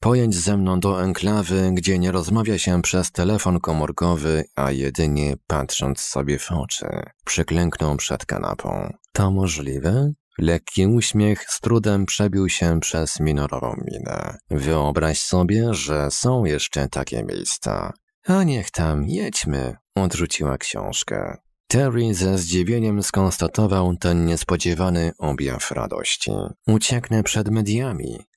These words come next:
wyjaśniła. „Konferencja całkowicie ją rozbiła, a ciągłe telefony od dziennikarzy nie pomagały się pozbierać”. Gdyby to byli redaktorzy z Scientific American lub Nature, ale nie. Wydzwaniali tylko ci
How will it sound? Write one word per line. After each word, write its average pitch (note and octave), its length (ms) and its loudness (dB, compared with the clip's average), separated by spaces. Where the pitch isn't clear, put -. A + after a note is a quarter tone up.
wyjaśniła. C2+ 880 -2
„Konferencja G#2 920 2
całkowicie G2+ 640 0
ją F2 240 2
rozbiła, D#2+ 680 0
a D#2+ 180 2
ciągłe A2+ 440 2
telefony F#2+ 540 2
od F2 100 0
dziennikarzy F2+ 1000 2
nie D#2 200 -2
pomagały D#2+ 600 -2
się - 280 -4
pozbierać”. - 880 -8
Gdyby A#2 440 2
to F#2 200 2
byli G2+ 340 4
redaktorzy F2 760 2
z - 160 -4
Scientific F2 580 2
American D#2+ 880 0
lub C#2+ 260 -2
Nature, C#2+ 600 -2
ale D#2 360 2
nie. D2+ 380 0
Wydzwaniali G2 680 0
tylko F#2+ 400 2
ci F#2+ 260 2